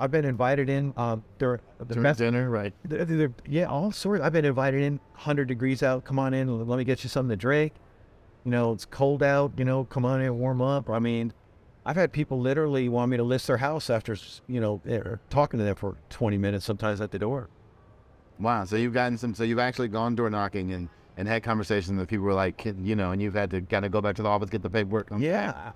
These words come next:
Speaker 1: I, one situation like that, but there's been a couple situations where, you know, they just met this guy on the street,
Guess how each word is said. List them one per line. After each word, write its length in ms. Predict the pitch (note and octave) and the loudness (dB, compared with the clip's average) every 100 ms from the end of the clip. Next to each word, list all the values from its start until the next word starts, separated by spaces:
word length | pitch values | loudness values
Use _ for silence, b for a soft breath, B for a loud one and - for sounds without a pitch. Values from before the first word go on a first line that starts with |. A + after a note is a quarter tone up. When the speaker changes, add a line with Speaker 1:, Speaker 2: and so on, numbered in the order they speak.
| - | -2
Speaker 1:
I, 140 | B2+ | -2
one 280 | A#2+ A#2+ E3 | 0 -2 -2
situation 560 | - F#3+ G3+ D3 B2+ B2 | -2 -6 0 0 0 0
like 160 | A2+ A2 | 0 2
that, 200 | A#2 A#2+ | 0 2
but 140 | A#2 - | -2 -2
there's 180 | - A2+ | -4 -2
been 140 | B2 G#2+ | -2 -2
a 40 | |
couple 300 | - F#3 A#3 | 0 0 0
situations 800 | - B2+ - G#2 G#2 - G#2 G2 | -2 -2 0 0 0 -2 -6 -2
where, 380 | G#2 G2+ G2 F2+ - - - - - - - - | 2 4 2 -2 -12 -20 -20 -20 -20 -20 -20 -4
you 80 | B2+ | 0
know, 100 | A3 | 2
they 120 | G#2 | 0
just 200 | F3 D3+ | -2 0
met 180 | F3 G#3 | 0 0
this 160 | B2+ | -4
guy 260 | - G#2+ G2+ | 0 0 0
on 80 | G2 | -2
the 80 | |
street, 460 | F#2 - G#3 C3 A2 | -4 4 4 4 0